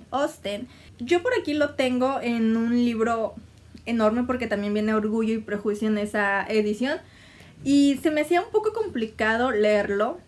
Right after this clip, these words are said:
o transportar el libro de un lugar a otro, entonces opté por el audiolibro, bueno, complementar la lectura con el audiolibro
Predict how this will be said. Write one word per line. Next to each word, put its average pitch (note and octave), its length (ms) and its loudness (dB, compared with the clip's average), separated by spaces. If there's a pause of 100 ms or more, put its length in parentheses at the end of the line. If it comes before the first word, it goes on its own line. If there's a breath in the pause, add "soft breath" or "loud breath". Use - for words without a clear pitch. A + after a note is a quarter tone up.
(400)
o A#3+ 120 -2
transportar G#3+ 540 -2
el A#3 140 0
libro A3+ 260 2
de A3 100 2
un G#3+ 100 2
lugar G#3 240 0
a G3 80 0
otro, A#3 360 -2
entonces A3+ 840 -2 (220)
opté C#4+ 460 4
por D4+ 540 8
el D4+ 300 6
audiolibro, B3+ 800 2 (180)
bueno, A#3+ 260 0
complementar B3+ 600 2
la C4+ 120 2
lectura B3 360 -2
con A#3 160 -2
el G#3 80 0
audiolibro G3 600 0